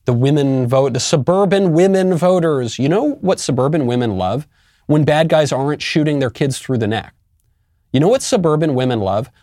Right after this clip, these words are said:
Law and order and safety. So why don't Republicans ru-,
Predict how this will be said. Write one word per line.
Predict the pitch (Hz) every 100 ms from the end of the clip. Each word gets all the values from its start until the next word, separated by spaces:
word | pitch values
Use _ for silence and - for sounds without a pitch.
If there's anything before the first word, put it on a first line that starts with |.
| _
Law | 117 147 165 196
and | 160 143
order | 120 156 131 87
and | 104 104
safety. | 165 190 - - _ _ _ _ _ _ _ _ _ _ _ _ -
So | -
why | 143 156
don't | 180
Republicans | 156 170 160 160 151
ru-, | 180